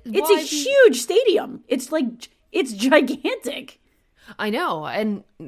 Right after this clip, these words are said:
Speaker 2: cricket is a huge sport. It's just a really big blind spot in my sports knowledge network. Like, I don't know anything about cricket,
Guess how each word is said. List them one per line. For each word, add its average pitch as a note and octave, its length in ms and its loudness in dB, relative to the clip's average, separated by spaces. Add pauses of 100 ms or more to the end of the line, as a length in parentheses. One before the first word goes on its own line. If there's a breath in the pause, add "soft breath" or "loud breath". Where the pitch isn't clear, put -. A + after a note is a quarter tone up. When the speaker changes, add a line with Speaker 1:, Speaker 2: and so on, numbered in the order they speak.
(120)
Speaker 2:
cricket C4+ 400 -6
is D#4+ 160 -6
a D4+ 40 -6
huge B3+ 360 -6
sport. F4 500 -6
It's F3+ 220 -12
just - 260 -10
a A3+ 80 -6
really G3+ 340 -10
big G3+ 300 -10
blind F3 400 -8
spot D3+ 380 -8
in E3+ 100 -10
my E3+ 180 -10
sports F3 460 -10
knowledge E3+ 480 -6
network. - 540 -14
Like, D#3 180 -6
I D#3 140 -4
don't D#3 280 -8
know D#3 240 -8
anything D#3+ 380 -10
about D3+ 220 -8
cricket, D#3 460 -10